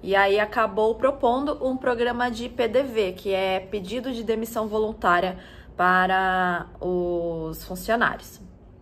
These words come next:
A latam descancelou todos os voos internacionais em abril. Os voos domésticos e os cargueiros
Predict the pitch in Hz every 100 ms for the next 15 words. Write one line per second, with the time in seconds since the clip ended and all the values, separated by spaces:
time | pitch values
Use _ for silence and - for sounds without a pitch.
0 | - - - - - - - - - 233
1 | 277 302 - 262 320 349 - - 208 214
2 | - 240 247 233 240 240 262 277 320 302
3 | 294 254 247 247 247 262 247 247 - 247
4 | 208 220 220 220 247 247 185 160 - -
5 | - - - 185 208 220 240 226 - 185
6 | 220 214 202 233 - 226 208 214 214 -
7 | 202 180 185 196 208 -